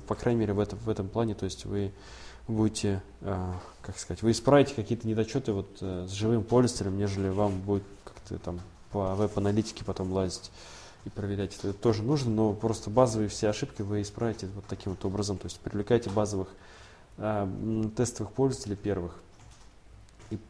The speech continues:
и смотрите, как они взаимодействуют, то есть получайте обратную связь. Следующий момент — это настройка мониторингов.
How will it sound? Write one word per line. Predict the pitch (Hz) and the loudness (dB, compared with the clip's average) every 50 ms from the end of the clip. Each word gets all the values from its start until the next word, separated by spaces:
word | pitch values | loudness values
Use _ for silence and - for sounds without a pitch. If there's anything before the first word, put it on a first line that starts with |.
| - - | -8 -6
и | 113 | -6
смотрите, | 104 - - 107 110 110 - | -6 -2 -2 0 0 0 -2
как | - 92 | -4 -4
они | - 98 98 98 | -2 -2 -2 -2
взаимодействуют, | 98 98 95 95 95 92 92 92 87 - - - - - | -2 -4 -2 -2 -2 -2 -2 -4 -6 -6 -8 -12 -10 -10
то | |
есть | 95 85 - | -10 -10 -8
получайте | - - 95 95 - - 98 - 92 | -8 -8 -8 -6 -6 -8 -6 -4 -6
обратную | 87 92 90 - - 98 | -4 -4 -6 -8 -8 -10
связь. | 92 - - 98 87 - - - - - - - - - - - - - - - - - - - - - - - - - - | -10 -8 -6 -6 -6 -6 -8 -12 -16 -20 -18 -18 -18 -18 -16 -16 -18 -18 -16 -18 -18 -18 -20 -20 -18 -18 -18 -18 -18 -18 -4
Следующий | - - - 156 147 123 117 - - 117 | -2 0 6 8 8 8 8 4 2 2
момент — | 120 123 131 143 147 143 131 | 2 4 4 4 4 4 4
это | 120 110 - - | 2 2 4 4
настройка | 113 113 110 - - - 127 139 139 135 - 117 | 4 4 4 4 2 6 6 6 6 6 4 4
мониторингов. | 113 117 117 120 120 127 120 107 101 95 90 90 85 - - - - | 4 6 4 4 6 6 4 6 4 2 0 -2 -4 -4 -8 -12 -12